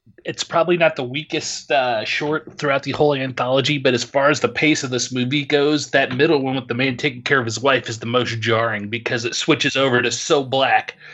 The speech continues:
and it starts out slow, and it takes a minute for them to set that black humor pace to it, which is not bad. It pays off. I'm just saying it's, like, the most jarring as far as everything that's in this movie. We've talked about how cohesive it was.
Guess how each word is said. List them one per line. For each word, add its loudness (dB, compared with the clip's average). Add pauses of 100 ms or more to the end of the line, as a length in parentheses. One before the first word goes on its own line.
(260)
and -4
it -4
starts 0
out 0
slow, 0
and -4
it -12
takes -2
a -10
minute -4
for -6
them -4
to -4
set -2
that 0
black -4
humor -2 (920)
pace -2 (240)
to -2
it, -8 (440)
which -2
is -2
not 2
bad. 4
It -6
pays 0
off. 0
I'm -2
just -8
saying -4
it's, -8
like, -6
the -2
most -4
jarring 0
as -6
far -2
as 0
everything -2
that's -6
in 0
this -4
movie. 4
We've -4
talked 2
about -2
how 0
cohesive -2
it -2
was. 0